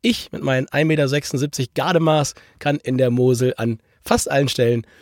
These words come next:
stehen. Aber wie gesagt, die Boote kippen schnell um, Christoph. Da haben wir noch, haben wir eine Geschichte. Schöne Grüße an den dritten Kumpel, der damals dabei war. Der war damals bei der Marine. Da hat das dann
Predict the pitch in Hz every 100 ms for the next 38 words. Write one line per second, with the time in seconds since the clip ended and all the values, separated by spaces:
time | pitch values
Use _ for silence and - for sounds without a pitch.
0 | _ - 180 202 - 175 214 220 156 113
1 | 135 151 170 - 156 - 165 165 131 165
2 | - - 143 - 147 69 139 - 160 170
3 | 170 - - - - _ _ _ - 175
4 | 180 165 190 - 160 165 - - 156 139
5 | 131 127 123 139 143 180 107 92 - 120
6 | 135 135 147 127 123 156 101 101 - 117
7 | - _ _ - 139 143 117 123